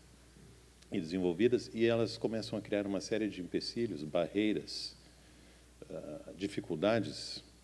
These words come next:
técnicas e científicas para o desenvolvimento de programas espaciais em países como o Brasil e em outros países que, digamos, estariam até num patamar de indústria espacial e de setor espacial nascente,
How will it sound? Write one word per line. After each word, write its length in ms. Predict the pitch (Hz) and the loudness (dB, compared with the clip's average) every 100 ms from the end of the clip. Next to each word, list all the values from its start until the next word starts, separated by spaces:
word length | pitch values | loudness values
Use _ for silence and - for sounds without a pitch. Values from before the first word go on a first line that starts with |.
| - | 0
técnicas 720 | - 110 113 80 76 - - - - - - - - - - | 4 6 4 -4 -4 -8 -12 -14 -20 -20 -20 -20 -20 -20 -8
e 80 | 85 | -6
científicas 840 | - 78 - - - - - - - - - - | -4 -6 0 0 0 -4 -6 -14 -16 -20 -8 0
para 180 | 107 | 2
o 40 | 110 | 4
desenvolvimento 800 | 101 95 95 90 90 92 - - - | 4 4 2 2 0 0 -4 -14 -12
de 80 | 90 | -6
programas 400 | - 85 85 82 | -2 0 0 -2
espaciais 400 | - 80 85 82 | -4 -2 -2 -2
em 80 | 85 | -2
países 300 | 82 82 - | -2 -2 -4
como 220 | - 87 | -6 -4
o 40 | |
Brasil 360 | 85 85 110 135 | -2 -2 2 2
e 40 | |
em 40 | 131 | 2
outros 220 | 127 - | 2 0
países 560 | 101 95 101 110 107 - - - - | 0 2 2 0 -6 -12 -20 -20 -6
que, 100 | 98 | -4
digamos, 320 | 92 98 90 | -2 -2 -2
estariam 260 | 92 90 | -2 0
até 160 | 92 104 | 0 0
num 100 | 98 | 0
patamar 540 | 98 90 85 85 90 92 - - - - - - - | 0 2 2 2 0 -2 -10 -20 -20 -20 -20 -20 -12
de 140 | 82 90 | -2 2
indústria 320 | 87 95 95 | 4 2 0
espacial 600 | - 82 - 92 95 87 | 0 -2 2 4 6 4
e 60 | - | 0
de 80 | 73 | -4
setor 260 | 90 - | -4 -2
espacial 420 | 85 - - 92 | -2 -4 -4 -4
nascente, 640 | 85 82 - 80 - - - | -2 -4 -6 -8 -10 -14 -16